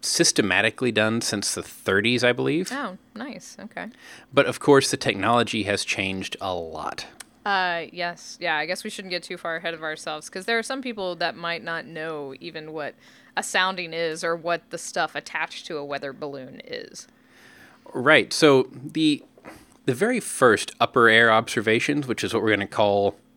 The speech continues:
Speaker 1: you know, above surface observations, we have surface weather stations all over.
Speaker 2: Right.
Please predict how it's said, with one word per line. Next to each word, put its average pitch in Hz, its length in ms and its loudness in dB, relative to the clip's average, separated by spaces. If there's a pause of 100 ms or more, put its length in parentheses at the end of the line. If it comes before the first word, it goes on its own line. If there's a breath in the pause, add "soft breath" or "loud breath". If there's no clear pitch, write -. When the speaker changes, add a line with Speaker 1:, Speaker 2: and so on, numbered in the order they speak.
(160)
Speaker 1:
you - 80 -6
know, 92 200 -4
above 101 380 0
surface 101 400 -2
observations, 95 680 -2
we 123 80 -2
have 165 300 2
surface - 360 -2
weather 92 180 -4
stations 92 540 -6
all 101 280 4
over. 98 260 0
Speaker 2:
Right. 139 200 -6